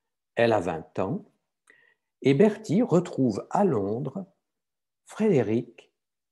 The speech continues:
Albrecht. Alors, c'est un citoyen allemand d'origine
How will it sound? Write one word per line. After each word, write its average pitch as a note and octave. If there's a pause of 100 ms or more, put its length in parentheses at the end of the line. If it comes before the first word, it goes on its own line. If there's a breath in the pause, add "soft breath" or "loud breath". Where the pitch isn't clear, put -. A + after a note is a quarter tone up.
(100)
Albrecht. - (460)
Alors, G#2
c'est G3+
un F3
citoyen D3 (120)
allemand A#2+ (380)
d'origine A2